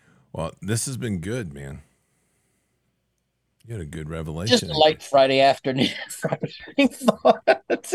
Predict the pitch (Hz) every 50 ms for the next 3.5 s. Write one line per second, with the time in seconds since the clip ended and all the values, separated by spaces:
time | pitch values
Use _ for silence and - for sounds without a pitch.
0 | - - 87 85 82 87 90 90 90 90 80 - - 85 87 98 104 98 92 98
1 | 85 - - - 120 139 - - - - - 60 67 69 - - - 80 85 85
2 | - - 71 62 _ _ _ _ _ _ _ _ _ _ _ _ - 127 147 135
3 | 120 98 101 95 98 95 98 92 87